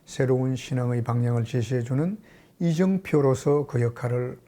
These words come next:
할 수 있었던 것입니다. 성꾸란 구 장 삼십 절과 삼십일 절에는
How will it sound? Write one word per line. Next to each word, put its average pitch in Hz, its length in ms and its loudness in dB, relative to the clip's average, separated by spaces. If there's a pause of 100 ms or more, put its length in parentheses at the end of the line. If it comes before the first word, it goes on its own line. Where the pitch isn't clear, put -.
(260)
할 180 240 -2
수 175 300 -4
있었던 165 400 -4
것입니다. 120 560 -8 (1160)
성꾸란 170 580 4
구 165 220 2
장 170 260 4
삼십 147 420 -2
절과 135 440 4
삼십일 165 540 -2
절에는 156 520 0